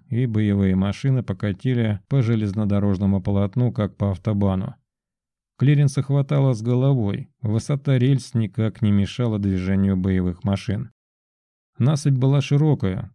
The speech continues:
так как состояла из двух идущих параллельно друг другу рельсовых пар. Ехать по насыпи было опасно, в любой момент могли слететь гусеницы с траков, бронемашин, но другого выхода не было.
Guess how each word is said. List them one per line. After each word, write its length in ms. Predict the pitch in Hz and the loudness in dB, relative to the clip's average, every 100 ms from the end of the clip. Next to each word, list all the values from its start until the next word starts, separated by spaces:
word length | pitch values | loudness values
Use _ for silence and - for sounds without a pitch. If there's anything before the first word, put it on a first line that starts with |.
| - | -6
так 180 | 113 - | -4 -4
как 180 | 107 | -6
состояла 640 | 90 107 - 113 123 135 117 | -6 -10 -4 -2 0 0 0
из 140 | 101 | -2
двух 320 | 98 117 120 | -2 -2 -2
идущих 460 | 110 101 120 120 110 | -2 -2 -2 -2 -6
параллельно 540 | - 101 101 110 110 98 | -2 0 0 0 0 -2
друг 200 | 95 92 | -4 -2
другу 400 | 101 110 101 98 | -2 -2 0 0
рельсовых 560 | 110 110 - 107 104 - | 0 -2 -2 -6 -6 -2
пар. 320 | 127 92 - _ _ _ _ _ _ _ | -2 -2 -6 _ _ _ _ _ _ _
Ехать 460 | - 117 175 - 143 | -2 0 0 -2 -2
по 120 | 117 | 0
насыпи 420 | 120 139 135 123 | 2 2 0 -2
было 340 | 113 107 113 123 | -2 0 0 0
опасно, 720 | 120 139 104 - 101 - - - | -2 -2 -2 -2 -8 -8 -14 -8
в 160 | 107 | -2
любой 260 | 107 117 151 | -2 0 0
момент 440 | 156 135 147 139 | 2 2 2 2
могли 340 | 117 113 117 123 | 0 0 0 0
слететь 480 | - 104 92 107 | -2 -4 -2 -4
гусеницы 580 | 104 123 131 117 107 - | -2 -2 0 -2 -2 -4
с 60 | 113 | -4
траков, 520 | 151 139 104 - - - | 0 0 0 -6 -10 -4
бронемашин, 880 | 107 107 104 104 110 - 104 98 - _ - | 0 2 2 2 0 -4 -6 -6 -10 _ -4
но 180 | 127 | 0
другого 560 | 175 151 123 135 135 117 | 0 0 2 2 2 2
выхода 340 | 110 113 101 | 0 -2 0
не 200 | 98 92 | 2 2
было. 320 | 90 92 92 | -2 -4 -8